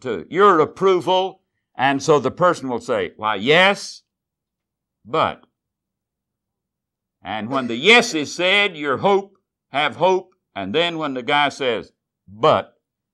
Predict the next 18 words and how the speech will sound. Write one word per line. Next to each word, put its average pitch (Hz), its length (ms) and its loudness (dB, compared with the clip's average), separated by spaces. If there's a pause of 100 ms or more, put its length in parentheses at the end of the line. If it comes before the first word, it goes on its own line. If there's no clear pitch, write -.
(220)
you 120 220 -6
sense 139 360 -6
the 127 120 -8
resistance 117 760 -6
that's 104 280 -12
within 104 340 -8
him. 71 280 -16 (3250)
Now, 87 600 -10 (1600)
I 107 80 -6
think 139 180 -8
that's 139 240 -4
exactly 131 520 -6
what 131 180 -6
he's 127 140 -10
talking 139 400 -8
about 90 360 -12 (880)
with 110 240 -8
God, 95 480 -4